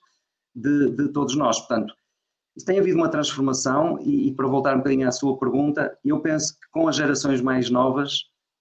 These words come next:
eh, as coisas tendem a, a funcionar de uma forma, de uma, de uma forma diferente. O mo-, o setor dos vinhos é um bocadinho diferente de todos os outros, não há dúvidas. É um bocadinho, agora respondendo mesmo à, à sua questão, é um bocadinho diferente.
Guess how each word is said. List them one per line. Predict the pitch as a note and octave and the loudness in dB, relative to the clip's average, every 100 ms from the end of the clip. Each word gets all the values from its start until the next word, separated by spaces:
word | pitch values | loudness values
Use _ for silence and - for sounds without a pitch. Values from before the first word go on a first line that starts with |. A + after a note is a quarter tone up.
| - | -6
eh, | B2+ C3+ C3+ C3 C3 | 0 4 4 4 2
as | - | 0
coisas | C3+ C3 B2+ - - - | 2 2 2 -2 -4 2
tendem | B2+ B2 A#2+ A#2+ | 4 4 2 0
a, | A#2 A2+ A2+ A2 A2 - | 0 -2 -2 -4 -6 -10
a | |
funcionar | - B2 B2 A#2+ | -10 -8 0 0
de | A#2 | 0
uma | A#2 | -4
forma, | - A2+ A2 G#2 G2+ - | -2 -2 -2 -6 -8 -8
de | |
uma, | A2 A2 G#2+ G2 F2+ F2+ | -6 -2 -2 -6 -10 -14
de | G#2+ | -10
uma | A2+ G2+ | -10 -2
forma | A2 G#2+ G#2 G2 F#2 | -2 -2 -4 -6 -8
diferente. | G2+ - E2+ E2+ - _ _ _ _ _ _ - | -12 -10 -10 -10 -14 _ _ _ _ _ _ 0
O | F3+ | 2
mo-, | G3+ G#3 - | 4 2 2
o | F#3+ | 0
setor | G3+ G3 G3 E3 | 2 4 4 2
dos | D3+ | 0
vinhos | C#3 A#2 G2 - - | 0 0 0 -4 0
é | |
um | G3 | 2
bocadinho | G3 F#3+ | 4 2
diferente | F#3+ - D#3 D3 | 0 -2 0 0
de | |
todos | D#3 C#3 B2 | -2 -4 -2
os | |
outros, | B2 A#2 | -4 -2
não | A2+ | 0
há | A2+ | 0
dúvidas. | A2+ F#2+ E2+ - - | 0 -2 -4 -12 -10
É | A2 | -8
um | |
bocadinho, | G#2+ A2+ G2+ G2 | -6 -4 -2 0
agora | A2+ A2 | 0 0
respondendo | - A2+ A2+ A2+ | -4 -4 -2 0
mesmo | A#2+ A2 | 0 0
à, | G#2+ G#2 | -2 -2
à | A2 | -4
sua | A2 A#2 | -6 -8
questão, | A2+ - F2 - | -10 -6 -4 0
é | |
um | D#3+ | 0
bocadinho | D3 C3 B2+ | 4 4 4
diferente. | C3 A#2 G2 | 0 -4 -4